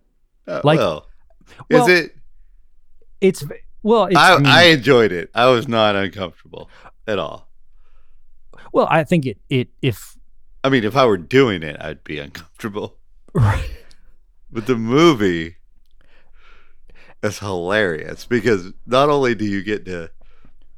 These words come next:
Speaker 1: see what people considered the underclass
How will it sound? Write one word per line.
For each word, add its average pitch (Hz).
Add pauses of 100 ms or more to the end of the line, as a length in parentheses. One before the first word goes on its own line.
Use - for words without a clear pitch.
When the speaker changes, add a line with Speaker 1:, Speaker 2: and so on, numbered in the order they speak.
(420)
Speaker 1:
see 107
what 92
people 95
considered 87 (880)
the 92
underclass 90